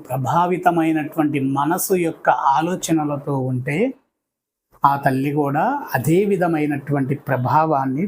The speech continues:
చూపిస్తది. ఇవన్నీ కూడా మనము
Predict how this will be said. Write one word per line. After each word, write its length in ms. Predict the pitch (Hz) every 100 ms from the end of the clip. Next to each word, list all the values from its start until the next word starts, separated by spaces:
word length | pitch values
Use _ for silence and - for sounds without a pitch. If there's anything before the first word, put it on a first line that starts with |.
| 190
చూపిస్తది. 600 | 156 127 131 - 120 117 _ _ _ _ _ _ _ _ _ _ -
ఇవన్నీ 420 | 180 175 160 185 208
కూడా 340 | 196 165 165 156 135 139 196 - _ -
మనము 400 | 160 151 151 143